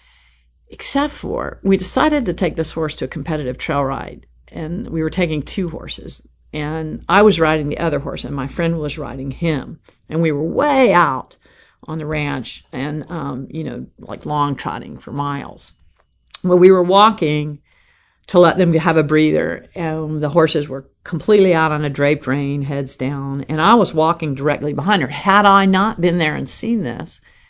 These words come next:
we would have never known. But I just happened to be staring straight at this horse's butt when I see him step on a stick with his hind foot,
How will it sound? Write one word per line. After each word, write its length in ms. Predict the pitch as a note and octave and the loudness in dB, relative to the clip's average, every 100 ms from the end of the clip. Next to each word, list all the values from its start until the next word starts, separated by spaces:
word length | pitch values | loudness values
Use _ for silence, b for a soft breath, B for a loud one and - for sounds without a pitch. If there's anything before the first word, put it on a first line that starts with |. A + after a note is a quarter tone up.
| b | b
we 140 | - E3 | -4 -2
would 120 | D#3 | 0
have 100 | D3+ | -2
never 340 | D#3 C#3+ C#3+ | -2 -2 -2
known. 500 | D#3 G3 F#3 C3 - _ _ _ _ _ _ _ - | -2 0 -2 -6 -10 _ _ _ _ _ _ _ -6
But 280 | D#3+ D#3+ - | -4 -4 0
I 240 | E3+ G#3+ | 4 6
just 180 | A3+ A3 | 4 2
happened 260 | A3 - D#3+ | 0 0 0
to 60 | |
be 40 | D#3+ | 0
staring 580 | - A3+ A#3+ D#3+ D3+ | 2 4 4 4 0
straight 300 | D#3 - F#3+ | -2 4 4
at 120 | G3+ G3 | 4 2
this 160 | E3+ | -2
horse's 420 | - F3 E3+ E3 | 0 0 0 -4
butt 540 | D#3 G3 A3 D3 G#2 - | -2 0 0 -2 -6 -8
when 200 | F3+ E3+ | -4 0
I 140 | E3 D#3 | 0 -2
see 400 | - - G3+ F#3+ | -4 -2 0 2
him 540 | F3 D3+ D3 D3 C#3+ _ _ _ _ _ - | 2 0 0 -4 -10 _ _ _ _ _ -14
step 500 | - - F#3+ F#3+ A3+ | -10 2 6 6 4
on 160 | A#3+ | 4
a 80 | C4 | 4
stick 640 | - - - C3 D#3 - - | 0 -2 0 0 -2 -14 -8
with 120 | D#3 | -6
his 160 | C#3+ C#3+ | -6 -6
hind 460 | E3+ E3 G3 G#3+ | -2 0 0 -2
foot, 400 | - B2 G#2+ - | -4 -8 -6 -10